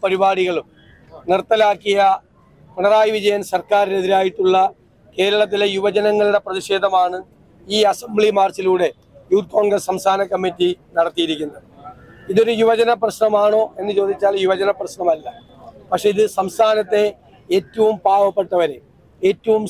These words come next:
സാധാരണക്കാരെ, ഒരു ഗതിയുമില്ലാത്ത പാവങ്ങളെ ബാധിക്കുന്ന ഗുരുതരമായ വിഷയമാണ് കേരളത്തിലെ ചെറുപ്പക്കാർ ഉയർത്തിക്കൊണ്ടുവരുന്നത്.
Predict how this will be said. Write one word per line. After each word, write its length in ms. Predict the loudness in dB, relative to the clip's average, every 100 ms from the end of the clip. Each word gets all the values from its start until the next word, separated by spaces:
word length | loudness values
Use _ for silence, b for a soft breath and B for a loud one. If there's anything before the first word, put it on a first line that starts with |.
| 0
സാധാരണക്കാരെ, 920 | 0 2 2 2 -2 0 0 0 -4 -12 _ -20 -12 -2
ഒരു 120 | -2 0 0
ഗതിയുമില്ലാത്ത 720 | 0 -2 0 2 2 0 -2 -2 0
പാവങ്ങളെ 480 | 2 2 2 0 2
ബാധിക്കുന്ന 480 | 0 -2 -6 -4 -2 -4 -6 b b b
ഗുരുതരമായ 560 | -2 0 2 2 2 2 0
വിഷയമാണ് 540 | -4 -4 0 -2 -2 -10 _ _ -6
കേരളത്തിലെ 480 | -2 0 0 -2 -6 -4
ചെറുപ്പക്കാർ 480 | -6 -2 -2 0 0 -2
ഉയർത്തിക്കൊണ്ടുവരുന്നത്. 800 | -4 -4 -4 -4 -4 -6 -10